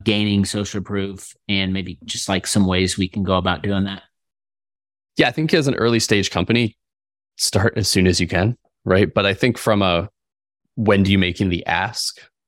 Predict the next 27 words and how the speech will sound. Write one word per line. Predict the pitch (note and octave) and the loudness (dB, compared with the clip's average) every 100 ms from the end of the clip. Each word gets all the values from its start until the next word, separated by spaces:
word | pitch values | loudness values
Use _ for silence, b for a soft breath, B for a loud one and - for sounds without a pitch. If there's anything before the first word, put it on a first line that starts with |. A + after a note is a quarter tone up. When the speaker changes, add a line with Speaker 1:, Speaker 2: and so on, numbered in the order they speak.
| _ | _
Speaker 2:
which, | - E2+ | -4 -2
you | G#2 | 0
know, | E2+ | 0
you | D#2+ | 2
mentioned | E2 - E2 | 0 0 0
renewal, | E2 D#2+ | 2 2
for | E2+ G2 | 2 0
example, | F#2 F#2+ G2+ B2 B2 _ _ _ _ _ _ _ _ _ | 0 0 2 0 0 _ _ _ _ _ _ _ _ _
we | B2+ C3+ | 4 4
also | F2+ A2+ | 2 2
start | A2+ A2+ - | 2 2 0
super | - A2+ - | 0 0 2
early | A2 G#2+ | 2 2
there | G#2+ A#2 | 0 0
because | A#2+ C3 A2+ | 0 0 2
that's | C3 - | 2 0
a | |
common | - A2 A2 A2 G2 - | -2 0 2 2 0 0
problem | C#3 C3 F2+ | 0 2 2
our | F2 G#2+ | 2 0
customers | G2 - F2 F2 | -2 -4 -4 -2
have | E2+ | -2
and | E2+ | 0
most | D#2+ E2+ - | -2 -2 -4
marketers | - G#2+ G#2+ | -4 -2 -2
have | F2+ A2 C3 | -2 -2 0
is, | F2+ E2 D#2 | 2 2 0